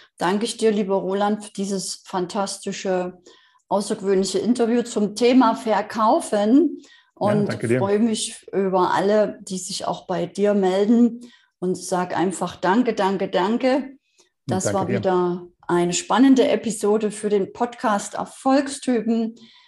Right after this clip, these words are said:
Speaker 1: der Podcast für Menschen, die wirklich unvermeidbar erfolgreich werden wollen.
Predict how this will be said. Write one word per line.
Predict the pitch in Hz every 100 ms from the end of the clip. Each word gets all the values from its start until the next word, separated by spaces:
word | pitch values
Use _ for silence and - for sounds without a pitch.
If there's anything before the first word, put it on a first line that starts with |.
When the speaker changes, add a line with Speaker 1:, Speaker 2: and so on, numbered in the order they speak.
| _ -
Speaker 1:
der | 196 208
Podcast | - 202 - 190 185 -
für | - 190
Menschen, | 190 208 285 269 269
die | 254 196
wirklich | 240 - 254 -
unvermeidbar | 226 311 - 262 214 185 226 - - 208
erfolgreich | 202 - 254 320 - 214 202
werden | 185 165 139
wollen. | 135 104 170 -